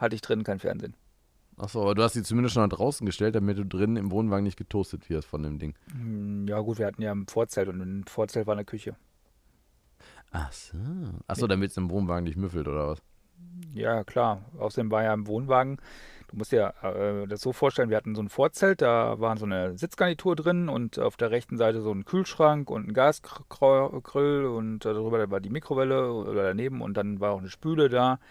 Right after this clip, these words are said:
Speaker 1: und noch ein Schrank. Und dann bist du daraus, bist du quasi reingegangen in den Wohnwagen, da hattest du rechts so eine Sitzecke und links hattest du zwei Einzelbetten. Das war quasi so mein Wohnwagen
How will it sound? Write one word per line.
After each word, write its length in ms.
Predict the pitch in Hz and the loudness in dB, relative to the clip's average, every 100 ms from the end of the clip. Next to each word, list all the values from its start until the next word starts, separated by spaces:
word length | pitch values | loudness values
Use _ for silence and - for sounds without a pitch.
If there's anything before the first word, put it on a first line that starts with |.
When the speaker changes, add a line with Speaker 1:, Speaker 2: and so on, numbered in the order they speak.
| - - - - - | -20 -20 -20 -20 -6
Speaker 1:
und 240 | 113 110 | -2 -2
noch 160 | - 107 | -2 -4
ein 100 | 110 | -4
Schrank. 420 | - 110 87 78 - | 0 0 0 -6 -8
Und 160 | 101 | -4
dann 180 | 107 117 | -2 -2
bist 160 | 123 131 | -4 -4
du 80 | |
daraus, 640 | 107 107 139 170 175 - - | 0 4 6 8 8 4 -6
bist 200 | 135 - | -10 -8
du 40 | |
quasi 260 | - 113 107 | -4 -2 0
reingegangen 540 | 101 117 170 147 131 | 2 2 6 6 4
in 60 | 113 | 0
den 160 | 104 101 | -2 2
Wohnwagen, 480 | 147 196 185 175 | 2 4 4 4
da 60 | 139 | 2
hattest 200 | 123 - | 0 0
du 80 | 113 | 0
rechts 260 | 123 - | 0 -2
so 60 | 127 | -4
eine 120 | 104 | -2
Sitzecke 460 | 147 214 - 170 160 | -2 -2 -2 0 0
und 160 | 131 | 0
links 220 | 127 147 - | 0 -4 -2
hattest 220 | 135 - | -2 -4
du 60 | |
zwei 180 | 123 - | -6 -4
Einzelbetten. 560 | 110 110 - - - - | -2 -4 -6 -6 -8 -8
Das 200 | 127 - | -8 -2
war 100 | 143 | -2
quasi 360 | - 131 123 117 | 0 0 0 -2
so 200 | 120 117 | -2 -2
mein 380 | 110 113 110 | -2 -2 -2
Wohnwagen 380 | 107 107 98 - | -2 0 0 -4